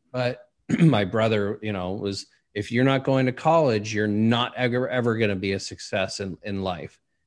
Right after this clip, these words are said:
That's the programming. And now that programming is, is getting shifted to where, you know, a lot of people are starting to say,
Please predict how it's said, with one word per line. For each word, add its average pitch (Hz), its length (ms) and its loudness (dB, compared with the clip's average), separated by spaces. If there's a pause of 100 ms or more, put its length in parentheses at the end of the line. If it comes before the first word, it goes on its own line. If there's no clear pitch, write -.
(120)
That's - 340 -2
the 107 360 0
programming. 101 840 0 (540)
And 107 160 2
now 117 240 2
that 107 260 0
programming 104 720 0
is, 92 560 -6
is 98 300 -4
getting 104 680 0
shifted 107 600 -4
to - 120 -10
where, 98 420 -2 (200)
you 101 60 -10
know, 92 180 -6
a 101 160 -4
lot 110 100 2
of 131 140 0
people 90 320 -6
are 92 160 -6
starting 98 480 -4
to 95 80 -8
say, 87 320 -2